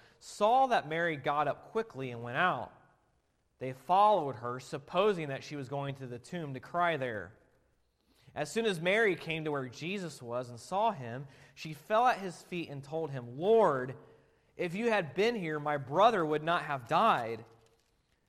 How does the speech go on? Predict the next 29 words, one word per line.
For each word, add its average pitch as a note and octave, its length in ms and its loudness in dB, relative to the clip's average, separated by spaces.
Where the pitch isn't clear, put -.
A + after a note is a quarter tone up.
When C#3 200 -6
Jesus G#3 480 0
saw F#3+ 380 6
her E3+ 220 -2
crying, C#3 960 -2
the D#3 120 0
Jews A3 760 -4
who G3 80 -4
had D#3 200 0
come D#3 400 -4
with F3 300 -2
her B2 380 -8
crying, B2+ 720 -8
he A3+ 220 -6
was F3+ 240 0
deeply F#3 560 -6
moved D3+ 400 -4
in C3+ 100 -8
his C3 140 -6
spirit E3+ 720 -6
and A#2 200 -12
troubled. A#2 760 -8
"Where E3 260 0
have F#3+ 200 0
you D3 140 -6
put E3+ 300 -4
him?" B2 200 -10
he A2+ 180 -12
asked. A2+ 560 -12